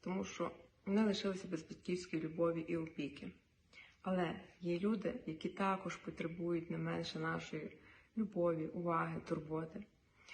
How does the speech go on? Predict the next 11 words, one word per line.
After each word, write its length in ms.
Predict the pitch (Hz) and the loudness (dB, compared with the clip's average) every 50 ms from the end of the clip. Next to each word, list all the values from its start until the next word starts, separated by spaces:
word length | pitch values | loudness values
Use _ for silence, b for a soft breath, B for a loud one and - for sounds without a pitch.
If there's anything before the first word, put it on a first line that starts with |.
| B B B | B B B
Це 140 | B - 208 | B 0 2
люди 240 | 202 262 262 254 214 | 4 4 6 4 2
похилого 640 | - - 190 175 - 202 196 196 185 190 180 170 | 2 0 -4 -2 0 2 2 2 2 2 0 0
віку, 300 | 160 165 156 156 - - - - - - _ _ _ _ _ _ _ _ _ _ _ _ _ _ - | 0 0 -2 -2 -4 -10 -12 -14 -14 -16 _ _ _ _ _ _ _ _ _ _ _ _ _ _ -4
які 320 | 190 - - 214 208 202 | -4 -2 0 0 2 2
в 60 | 202 | 2
силу 240 | - - 202 196 185 | 0 2 2 2 2
тих 220 | 190 - 196 190 | 2 0 0 0
чи 120 | - - 180 | 0 0 0
інших 420 | 175 - 185 190 185 - 180 170 | 0 2 0 0 0 0 -2 -2
обставин 600 | 170 160 - - - 190 190 208 220 196 196 226 | -2 -4 -4 -2 -2 0 0 0 0 -2 -4 -4